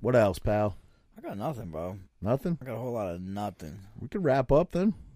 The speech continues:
Speaker 2: I'll be, you know, I'm getting surgery on Thursday.
Speaker 1: I do know that. Your, our listeners don't, though. Talk about it a
Speaker 2: I know
Speaker 1: little
Speaker 2: they
Speaker 1: bit.
Speaker 2: do. They do.
Speaker 1: Thursday? You announce the day?
Speaker 2: Well, I didn't say the day. They don't fucking know what day it is.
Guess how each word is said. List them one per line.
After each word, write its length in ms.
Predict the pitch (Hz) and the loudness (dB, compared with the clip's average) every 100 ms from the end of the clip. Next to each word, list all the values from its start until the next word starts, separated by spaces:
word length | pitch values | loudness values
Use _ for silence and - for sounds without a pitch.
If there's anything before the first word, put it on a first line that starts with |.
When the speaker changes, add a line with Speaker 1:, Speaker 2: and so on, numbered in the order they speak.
| - - - - | -20 -20 -18 -6
Speaker 2:
I'll 80 | 139 | 2
be, 120 | 165 135 | 2 4
you 80 | |
know, 200 | 147 147 113 | 4 4 2
I'm 180 | 143 | 0
getting 180 | 147 135 | -2 -2
surgery 340 | 120 165 143 117 | 0 0 0 -4
on 100 | 107 | -4
Thursday. 460 | 110 107 107 110 - | -4 -4 -4 -6 -6
Speaker 1:
I 100 | 80 | -2
do 180 | 87 107 | 2 4
know 180 | 87 80 | 4 2
that. 260 | 80 71 | -2 -2
Your, 320 | 73 92 90 76 - | 0 0 0 -2 0
our 140 | 104 | 4
listeners 380 | 123 156 104 87 | 4 4 2 2
don't, 200 | 92 92 | 2 2
though. 240 | 98 117 110 | 0 0 -4
Talk 200 | 113 113 | -8 -6
about 200 | 107 95 | -2 -2
it 20 | 92 | 0
a 40 | |
Speaker 2:
I 20 | |
know 40 | 214 | 0
Speaker 1:
little 140 | 220 | 2
Speaker 2:
they 100 | 180 | 2
Speaker 1:
bit. 20 | |
Speaker 2:
do. 240 | 139 131 180 - | 2 0 -2 -10
They 360 | - 135 123 113 | -16 -16 -12 -10
do. 140 | 147 _ - | -12 _ -2
Speaker 1:
Thursday? 360 | 101 165 226 | 0 0 -2
You 100 | 220 95 | -4 -2
announce 300 | 98 117 - | -2 -2 -6
the 60 | |
day? 260 | 92 113 180 _ - | -4 -4 -4 _ -6
Speaker 2:
Well, 100 | 139 | -4
I 20 | |
didn't 100 | 104 | -4
say 120 | 95 90 | -4 -6
the 60 | |
day. 240 | 85 113 98 | -2 0 0
They 100 | 92 | -2
don't 140 | 107 | -6
fucking 240 | - 80 80 | -8 -12 -10
know 80 | |
what 120 | 78 73 | -10 -8
day 160 | 65 | -8
it 60 | 78 | -6
is. 240 | 92 - | -8 -10